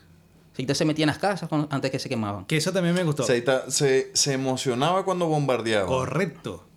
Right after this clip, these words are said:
Speaker 2: Qué cambio tan brutal, que
Speaker 1: O
Speaker 2: es
Speaker 1: sea,
Speaker 3: Se
Speaker 2: real.
Speaker 3: emocionaba cuando
Speaker 1: Eso era lo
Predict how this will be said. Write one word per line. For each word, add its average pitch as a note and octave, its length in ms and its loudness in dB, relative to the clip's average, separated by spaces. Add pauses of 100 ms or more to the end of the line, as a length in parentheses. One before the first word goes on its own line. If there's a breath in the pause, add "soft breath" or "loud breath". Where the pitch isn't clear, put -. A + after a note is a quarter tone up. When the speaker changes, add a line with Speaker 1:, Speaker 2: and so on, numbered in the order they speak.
Speaker 2:
Qué E3+ 360 0
cambio F#3 400 -4
tan E3+ 280 0
brutal, C#3 480 -4
que C3 120 0
Speaker 1:
O A#2+ 40 0
Speaker 2:
es C3 60 2
Speaker 1:
sea, B2 460 0
Speaker 3:
Se - 120 0
Speaker 2:
real. C3+ 240 2
Speaker 3:
emocionaba B2 500 0
cuando E3+ 260 -2
Speaker 1:
Eso D#3+ 200 2
era G3 140 4
lo - 20 2